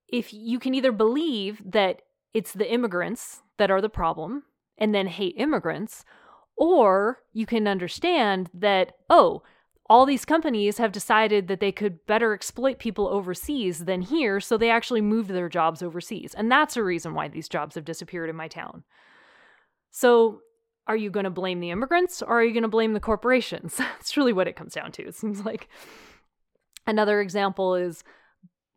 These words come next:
is thinking that the, the real racists are the people who protest against racism.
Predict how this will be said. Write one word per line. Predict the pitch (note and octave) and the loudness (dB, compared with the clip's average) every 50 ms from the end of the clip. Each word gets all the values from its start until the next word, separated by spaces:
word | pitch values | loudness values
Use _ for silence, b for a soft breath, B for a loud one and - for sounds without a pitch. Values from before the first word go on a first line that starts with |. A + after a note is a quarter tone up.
| _ _ - | _ _ -4
is | - G#3+ G3 F#3+ F3 - | 0 2 2 2 0 -2
thinking | - - A3 G#3+ G#3 - G#3+ G#3 G3+ G3+ | -4 -2 -2 -2 0 0 -2 0 0 2
that | G3 F#3+ F#3 - F#3 E3+ | 2 0 0 -2 -6 -8
the, | E3+ G3 F#3+ F#3 F3+ F3+ - - - - | -6 -4 -2 -2 -2 -4 -4 -8 -10 -6
the | F3 G3 F3+ | -4 -4 -4
real | E3 F3+ A3+ C4+ D4+ C#4 G#3 F#3 | -2 0 2 4 4 4 4 2
racists | F3 F#3 F3+ F3 D#3+ - - F#3 F#3 F#3 - - - - _ - | 2 0 0 0 -2 -2 -2 -2 -2 -2 -4 -8 -12 -10 _ 2
are | F#3+ F3+ F3+ F3 E3+ F3 F3 | 4 6 6 6 4 2 0
the | E3 F#3+ | -2 -6
people | - - - A3 F#3 - G3 F3+ | -10 -8 -8 -8 -6 -6 -6 -4
who | E3 G3+ F#3 | -4 -6 -6
protest | - - - G#3 G3 F#3 - G3 F#3 - - | -8 -4 -2 -2 -2 -2 -2 -4 -6 -6 -6
against | F#3+ F3 G#3 A3 A3+ - - | -6 -4 -4 -4 -4 -6 -8
racism. | E3+ E3 D#3+ E3 - - C#3 - - - - E3 | -10 -10 -10 -12 -16 -18 -18 -18 -18 -18 -18 -20